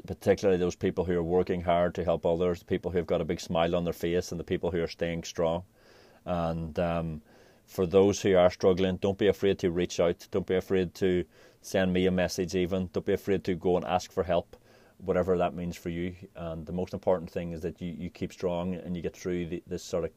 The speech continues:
December, through January, through these dark months. And, um, remember that life will probably more likely be better this time next year, and just to hang on in there,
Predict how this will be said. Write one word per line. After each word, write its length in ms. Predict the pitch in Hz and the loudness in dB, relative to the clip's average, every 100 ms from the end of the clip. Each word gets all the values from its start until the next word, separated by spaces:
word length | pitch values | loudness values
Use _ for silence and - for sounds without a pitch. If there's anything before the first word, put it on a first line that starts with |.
| - _ - - - - _ _ - - | -16 _ -20 -20 -20 -20 _ _ -20 -12
December, 640 | 95 - - 92 87 90 85 - | -8 -4 0 0 2 0 -2 -10
through 180 | - 95 | -2 -2
January, 400 | 87 92 87 92 | 0 0 0 -2
through 200 | 92 95 | -2 -2
these 160 | 90 87 | -2 0
dark 320 | 87 87 - | 2 2 0
months. 500 | 87 87 - - - - | -4 -6 -10 -16 -14 -8
And, 460 | 82 82 80 78 | -8 -6 -8 -8
um, 400 | 82 80 80 78 76 | -8 -6 -8 -10 -8
remember 480 | 82 85 87 85 | -6 -4 -2 -4
that 280 | 82 82 - - _ _ - - - - - | -4 -6 -8 -20 _ _ -16 -14 -14 -18 -16
life 560 | - 78 90 92 - - | -10 0 2 2 -2 -18
will 680 | - 53 90 90 90 90 82 - | -12 -8 -2 2 4 2 -2 -4
probably 580 | 95 85 85 92 85 - _ - - - _ - | 0 0 2 0 0 -4 _ -20 -20 -20 _ -4
more 340 | 95 101 107 | 0 6 8
likely 400 | 104 95 92 104 92 | 8 6 4 2 2
be 120 | 92 | 2
better 340 | 82 90 92 | 2 4 4
this 160 | 92 87 | 2 0
time 240 | - 85 | -2 -2
next 280 | 87 87 - | -2 -4 -2
year, 280 | 87 87 92 | 0 0 -2
and 120 | 90 | -6
just 160 | 87 - | -8 -6
to 60 | 92 | -6
hang 300 | 90 87 87 | -2 -2 -2
on 180 | 85 82 | -2 -4
in 140 | 80 | -6
there, 220 | 87 90 | -6 -8